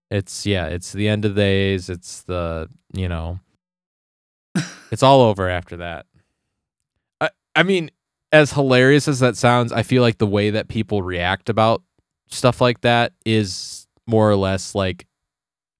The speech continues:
Speaker 1: over dramatizing it, right? Like, you
Speaker 2: Mm-hmm.
Speaker 1: can't make a mistake or else,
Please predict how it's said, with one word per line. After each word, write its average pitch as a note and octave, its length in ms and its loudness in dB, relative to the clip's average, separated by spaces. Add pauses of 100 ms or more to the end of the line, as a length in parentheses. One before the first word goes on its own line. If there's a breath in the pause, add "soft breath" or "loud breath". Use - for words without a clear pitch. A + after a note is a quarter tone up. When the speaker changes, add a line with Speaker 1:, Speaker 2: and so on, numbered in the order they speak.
(100)
Speaker 1:
over G#2 280 4
dramatizing E2+ 800 -6
it, - 160 -20 (260)
right? F2+ 320 -6 (460)
Like, F2+ 240 -6
you G#2 100 -2
Speaker 2:
Mm-hmm. C#3+ 200 2
Speaker 1:
can't C3 400 6
make A2+ 300 -2
a G#2+ 40 0
mistake G2 680 -4 (100)
or G2+ 240 2
else, F#2+ 640 -2